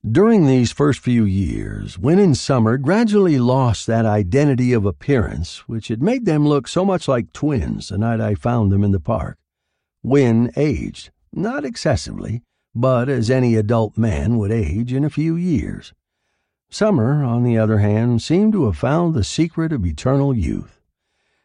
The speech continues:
She grew even more delicate and beautiful, and her fair skin seemed to take on a translucent glow.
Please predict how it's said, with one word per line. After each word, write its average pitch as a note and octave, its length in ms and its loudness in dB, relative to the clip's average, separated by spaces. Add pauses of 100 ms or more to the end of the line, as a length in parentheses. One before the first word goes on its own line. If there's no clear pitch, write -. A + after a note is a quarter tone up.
She D3+ 220 -2
grew G#3 420 2
even E3 380 2
more C#3 260 4
delicate A2+ 800 -2
and C3 400 -4
beautiful, D#3+ 640 -6 (480)
and D3 160 2
her C#3+ 160 2
fair G#3 400 0
skin A2+ 580 0
seemed C#4 360 0
to - 60 0
take C3 280 -6
on C3+ 180 -2
a - 60 -6
translucent E3 880 -2
glow. F#3 540 -6